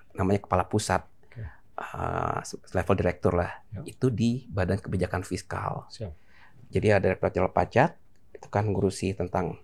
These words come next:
Speaker 1: ya, bicara tentang eksekusi, operasionalisasi, pemungutan pajak.
Speaker 2: Ya.
Speaker 1: B K F ini, Badan Kebijakan Fiskal itu bagaimana kita menyusun, memformulasikan kebijakan fiskal.
Speaker 2: Oke.
Speaker 1: Nah, somehow waktu itu saya diminta untuk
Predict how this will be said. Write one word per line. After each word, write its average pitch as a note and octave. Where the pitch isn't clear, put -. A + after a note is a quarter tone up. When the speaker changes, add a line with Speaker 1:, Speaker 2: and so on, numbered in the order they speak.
Speaker 1:
ya, C3+
bicara G#2+
tentang F#2+
eksekusi, -
operasionalisasi, F2+
pemungutan F2+
pajak. -
Speaker 2:
Ya. E2+
Speaker 1:
B G2+
K F#2
F -
ini, C#3+
Badan G2
Kebijakan F#2+
Fiskal F#2
itu E3+
bagaimana G2+
kita B2
menyusun, G#2+
memformulasikan G2
kebijakan F#2
fiskal. -
Speaker 2:
Oke. -
Speaker 1:
Nah, -
somehow G#2+
waktu -
itu A#2
saya G#2+
diminta G2
untuk -